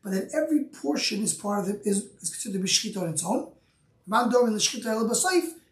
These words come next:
it's only the last part of the shechita, or you have to have the whole thing to get to the end. We'll see in a moment how this connects to our sugya. What is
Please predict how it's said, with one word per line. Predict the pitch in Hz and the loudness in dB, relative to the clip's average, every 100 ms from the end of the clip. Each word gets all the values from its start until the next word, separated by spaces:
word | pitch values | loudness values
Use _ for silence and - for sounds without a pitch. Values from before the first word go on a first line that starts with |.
| - | -20
it's | 208 - | -16 -2
only | 254 226 | 4 4
the | 196 | 4
last | 190 202 196 - | 2 2 0 -2
part | 185 170 | -4 -4
of | 160 | -2
the | |
shechita, | 160 - 170 | -2 -2 -2
or | 160 170 | 0 0
you | - - 196 | -2 -14 -10
have | 190 | 0
to | 240 | 2
have | |
the | 214 | 4
whole | 214 254 | 4 4
thing | 311 - | 2 0
to | |
get | 208 214 | 0 -2
to | 196 | -2
the | 185 | -6
end. | 139 - - _ _ _ _ _ | -8 -12 -18 _ _ _ _ _
We'll | - | 0
see | 196 - | 4 6
in | 269 | 6
a | 220 | 6
moment | 220 220 190 | 6 4 4
how | 175 196 | 2 2
this | 185 | 0
connects | - 185 180 | 0 -2 -2
to | 165 | 0
our | |
sugya. | 147 190 135 110 - _ _ _ _ _ _ _ - - - - - | 0 0 -2 -8 -16 _ _ _ _ _ _ _ -20 -20 -20 -16 0
What | 220 | 4
is | - | 4